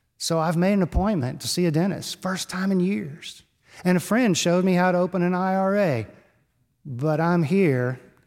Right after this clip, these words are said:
to find God." Well, they talk for a little longer, and then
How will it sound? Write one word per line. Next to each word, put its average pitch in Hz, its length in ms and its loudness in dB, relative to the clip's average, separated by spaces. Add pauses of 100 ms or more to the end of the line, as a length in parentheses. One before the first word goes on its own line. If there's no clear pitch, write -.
(360)
to - 80 -18
find 139 300 2
God." 127 340 -2 (1200)
Well, 202 140 -4
they 214 220 2
talk 170 440 -2
for - 80 -6
a 165 60 2
little 165 220 2
longer, 151 440 2
and 175 140 2
then 170 440 0